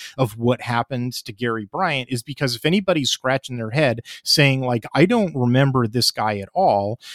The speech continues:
the reason is because he only played on, uh, one, you didn't see him as a true freshman because they had, like, four elite receivers in twenty twenty.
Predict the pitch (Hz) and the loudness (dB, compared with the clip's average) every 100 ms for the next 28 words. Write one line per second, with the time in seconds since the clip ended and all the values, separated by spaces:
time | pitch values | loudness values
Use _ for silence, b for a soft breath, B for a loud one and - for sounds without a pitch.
0 | B 156 131 131 196 202 170 143 127 135 | B 2 4 6 6 6 2 0 0 -6
1 | - 131 113 110 - B B - 147 147 | -4 0 2 0 -4 B B 0 4 6
2 | 208 208 190 - 156 143 143 143 _ _ | 4 2 -2 0 2 2 0 -2 _ _
3 | _ _ _ _ - 135 127 127 127 - | _ _ _ _ 2 4 6 4 0 -2
4 | 135 127 123 113 123 147 170 175 - _ | -2 0 -4 2 8 8 8 4 0 _
5 | - 160 143 156 131 214 233 - 202 190 | -10 -6 0 0 4 4 4 2 2 0
6 | 180 151 139 127 127 185 170 - 180 - | 0 -2 -2 -6 -4 -2 0 2 2 0
7 | 127 127 135 147 123 - 135 135 120 143 | -4 -4 -2 0 -2 0 2 2 4 2
8 | 135 123 117 - 143 143 143 120 120 135 | 2 0 -4 -4 2 2 2 -2 -4 -4
9 | 117 107 - 156 107 101 101 - 110 - | -4 -2 0 0 0 -4 -4 -4 -8 -6
10 | 101 101 - 95 90 | -6 -6 -8 -10 -12